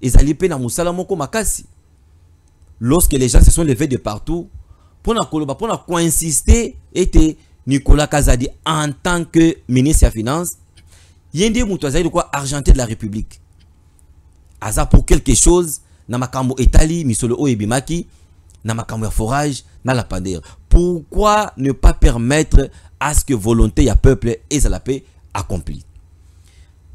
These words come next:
Monsieur le Président, oyebi, tolingako mingi. Tolingako pena makasi, na mboka na biso. Tozalaki na posa ya kozala vraiment na des pères et des mères. Ndenge oza wana, oza des pères et des mères. Mais sengeli pe, o se souvenir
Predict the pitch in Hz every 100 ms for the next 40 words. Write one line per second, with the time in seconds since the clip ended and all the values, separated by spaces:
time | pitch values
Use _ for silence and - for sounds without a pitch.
0 | - 107 113 160 131 139 107 143 160 123
1 | 123 120 143 143 127 113 107 143 113 113
2 | 82 - - _ - _ _ _ _ -
3 | - 101 107 107 147 123 139 120 - 156
4 | 139 151 - 104 120 123 101 120 131 180
5 | 233 _ _ _ _ - 113 165 135 -
6 | 160 151 165 131 131 113 120 113 101 120
7 | 139 127 113 135 113 104 101 101 87 -
8 | _ _ _ _ - 107 123 113 117 117
9 | 120 113 113 - 117 98 98 123 135 143
10 | - - - _ _ _ - 123 127 135
11 | 165 170 - 170 165 160 175 160 - 147
12 | 131 165 143 104 80